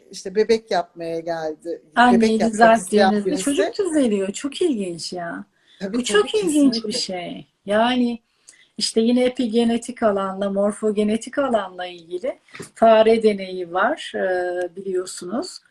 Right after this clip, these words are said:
Speaker 2: Yani fareler,
Speaker 1: Evet.
Speaker 2: fa-, e, anne fareyi, altı tane bebek fareyi altı ayrı kıtaya koyuyorlar.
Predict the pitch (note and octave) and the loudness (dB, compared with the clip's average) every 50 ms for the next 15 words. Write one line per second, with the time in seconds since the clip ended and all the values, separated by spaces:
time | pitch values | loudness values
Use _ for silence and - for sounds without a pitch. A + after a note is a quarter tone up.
0 | _ _ _ _ _ _ _ _ G#3 G#3 G#3 G#3 G#3 G3+ G3+ G3+ - - _ _ | _ _ _ _ _ _ _ _ 0 2 2 2 0 -2 -4 -8 -10 -16 _ _
1 | - A3+ A3+ A3 A3 G#3+ G#3+ G#3 G#3 G#3 G#3+ G#3+ G#3+ - - - - - - A3+ | 2 4 4 6 6 4 4 4 4 4 4 2 0 -2 -6 -14 -8 -6 -4 -4
2 | - A3 G#3+ G#3+ G#3 - A3 A3 A3 A3 G#3+ G#3+ G#3+ - - G3+ G3 G3+ G3+ G3 | -2 -2 -4 -4 -2 0 2 2 2 2 2 0 0 -2 -2 -2 0 0 0 0
3 | G3 G#3 A#3+ D4+ F#4+ F#4+ C4+ A#3 A3+ A3+ - A3 - A#3 A3+ G#3 G#3 G3+ G3 G#3 | 0 0 -2 -4 -4 0 2 2 2 2 0 -4 -4 -2 -2 -2 -2 -2 0 0
4 | G#3 G3+ G#3+ A#3 A3+ - _ A3 G3+ G3 F#3+ G3 A#3+ C4+ B3 A3 A3+ A3+ - - | 2 2 0 0 -2 -4 _ -6 -4 -4 -2 -2 -2 -2 0 0 0 0 0 -2
5 | E4 D#4 C#4+ C#4+ C4 C#4 - - - - C#4+ C#4+ D4 D4 - - A#3 G#3 G3 F#3 | -2 0 0 -2 -4 -6 -10 -10 -6 -4 -2 -2 -2 -2 -2 -2 -2 -2 0 -2
6 | F3 F3 E3+ F#3+ A3+ D4 F4+ - - - | -2 -2 -2 -2 -2 -2 -4 -8 -12 -18